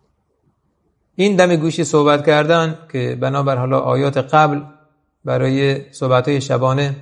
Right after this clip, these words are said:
در گروه‌های سری دوستان خودشون، برای نقشه، برای حقه، برای خیلی کارهای دیگه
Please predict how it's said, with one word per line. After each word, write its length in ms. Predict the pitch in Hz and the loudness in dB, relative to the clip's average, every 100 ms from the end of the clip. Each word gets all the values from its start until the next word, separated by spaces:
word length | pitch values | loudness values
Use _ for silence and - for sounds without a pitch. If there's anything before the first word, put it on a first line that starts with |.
| - _ _ _ _ _ _ 139 | -16 _ _ _ _ _ _ -4
در 300 | 123 123 120 - _ _ _ _ _ _ | -2 -2 -4 -10 _ _ _ _ _ _
گروه‌های 480 | 135 131 131 143 139 | -4 0 2 2 0
سری 640 | 131 135 131 143 131 - - _ _ _ _ _ _ - | -2 -2 0 0 -2 -6 -16 _ _ _ _ _ _ -10
دوستان 440 | 127 117 143 139 | -8 -4 -2 0
خودشون، 500 | 131 156 147 143 131 | 2 2 0 -2 -2
برای 240 | 123 127 127 | 0 0 0
نقشه، 380 | 120 - 139 127 | -4 -4 -4 -2
برای 280 | 120 127 | -2 -2
حقه، 400 | 107 117 - 131 | -4 -6 -4 -4
برای 220 | 120 120 127 | 0 0 0
خیلی 240 | 165 147 | 0 2
کارهای 320 | 135 131 135 | 2 2 2
دیگه 380 | 135 143 156 151 | 0 0 0 -2